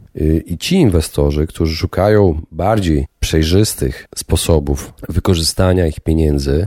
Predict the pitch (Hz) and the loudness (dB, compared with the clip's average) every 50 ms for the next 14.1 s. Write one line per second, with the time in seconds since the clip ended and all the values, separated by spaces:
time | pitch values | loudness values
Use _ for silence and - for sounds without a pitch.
0 | - 78 80 78 76 - - - - - 87 82 80 73 - - - 76 71 67 | -2 0 0 0 0 0 -4 -4 0 2 2 4 4 2 0 0 0 0 0 0
1 | 80 104 113 - _ _ _ _ _ - - 90 - 92 82 - - 95 92 - | 0 -2 -4 -6 _ _ _ _ _ -4 -4 -2 0 -2 -2 0 -2 -2 -2 -2
2 | - - 127 147 127 - - 82 - - 76 78 76 78 92 98 101 - - - | -2 -2 0 0 0 0 -2 -2 -2 -2 -4 -4 -2 0 0 0 0 -2 -4 -4
3 | 92 90 - - - _ _ _ _ _ _ _ - 87 87 90 85 85 85 80 | -4 -4 -4 -6 -14 _ _ _ _ _ _ _ -2 -2 0 0 0 0 -2 0
4 | 80 87 82 82 80 87 82 78 - - 76 73 - - - 82 78 73 73 73 | 0 0 0 0 0 0 -2 0 0 -2 -2 -2 -2 -2 0 2 2 2 2 2
5 | 73 76 76 80 82 82 76 80 80 78 78 76 76 76 73 - - 78 76 76 | 2 2 2 2 2 2 2 0 0 2 2 2 0 0 -2 -2 -2 0 0 0
6 | 76 73 73 - 82 82 82 80 80 73 - - - - - - - - 76 71 | 0 -2 -2 -2 0 2 2 4 2 2 0 -4 -8 -4 -4 -4 -2 0 2 2
7 | 67 62 65 73 85 92 - _ _ _ _ _ _ - 87 92 95 95 98 98 | 2 2 2 2 0 -2 -4 _ _ _ _ _ _ -2 -2 0 0 2 0 0
8 | 98 - - - - 104 95 - - 95 87 - - 90 90 95 - - - 95 | 0 -2 -6 -6 -8 -8 -6 -2 -2 -2 -2 -2 -6 -4 -4 -4 -4 -2 -4 -6
9 | - - - 151 175 156 110 80 76 76 65 67 - - _ _ - 82 - - | -4 -2 0 0 0 0 0 0 -2 -2 -2 -4 -8 -12 _ _ -4 -4 -2 0
10 | 95 85 - - 98 98 95 90 85 82 76 76 80 - - - - _ - 95 | -2 -2 0 0 0 2 2 2 2 0 0 -2 -4 -8 -14 -20 -12 _ 0 2
11 | 85 78 76 78 73 - 73 69 - - - 85 82 71 - - - - 67 69 | 2 2 0 -2 -4 -4 -6 -6 -4 -2 0 2 2 2 0 -4 -2 0 0 0
12 | 87 - - 85 80 78 78 78 73 73 76 - - - 78 73 76 71 67 69 | -2 -2 -4 -2 0 2 2 2 2 0 -2 -2 -2 -2 0 0 0 0 0 -2
13 | 64 73 98 - - _ - - - - - - 90 92 98 104 107 98 90 90 | -2 -4 -6 -8 -10 _ -18 -16 -16 -12 -4 -2 0 2 2 0 0 -2 -4 -4
14 | 76 71 | -6 -6